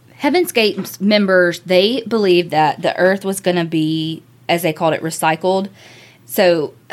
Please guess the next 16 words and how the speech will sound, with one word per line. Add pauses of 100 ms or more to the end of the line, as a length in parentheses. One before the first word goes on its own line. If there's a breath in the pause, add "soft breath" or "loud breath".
(440 loud breath)
again,
kinda (100)
like
how
Christians
believe,
like,
with
the
rapture
and
all
of
that,
that
it's,